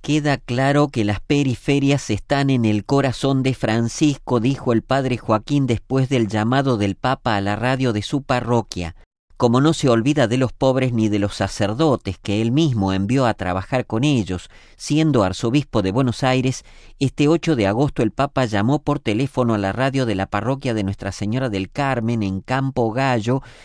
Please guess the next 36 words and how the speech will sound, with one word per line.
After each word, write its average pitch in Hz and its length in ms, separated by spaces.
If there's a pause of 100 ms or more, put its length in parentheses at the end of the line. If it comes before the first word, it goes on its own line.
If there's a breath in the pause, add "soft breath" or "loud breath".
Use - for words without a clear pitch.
(120)
en 92 140
la 98 100
provincia 147 420
de 135 80
Santiago 139 480
del 110 140
Estero, 143 380
Argentina. 107 720 (400)
En 135 200
la 139 120
diócesis 143 540
de 107 100
Añatuya 131 540
las 117 140
familias 127 440
están 127 360
dispersas 117 760
varios 131 360
kilómetros 120 640
entre 120 260
sí 156 320 (320 soft breath)
en 139 160
el 139 140
monte. 120 480 (320 loud breath)
Por 160 160
eso 165 200
la 139 120
radio 147 340
resulta 139 400
un 117 80
medio 131 300
práctico 131 640
para 104 180
llegar 110 280
a 117 60
todos, 135 520